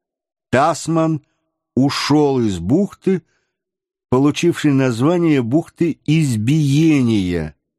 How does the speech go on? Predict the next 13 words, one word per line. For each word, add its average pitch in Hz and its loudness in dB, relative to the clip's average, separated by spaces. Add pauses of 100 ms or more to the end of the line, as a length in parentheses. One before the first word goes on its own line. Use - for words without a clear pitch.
(600)
поплыл 180 0
вдоль 135 0
западного 113 -2
побережья 101 0
и - -2
пятого 151 -2
января 170 0 (340)
бросил 131 0
якорь 170 0
у 131 2
северной 180 0
оконечности 139 -2 (100)
острова. 90 -4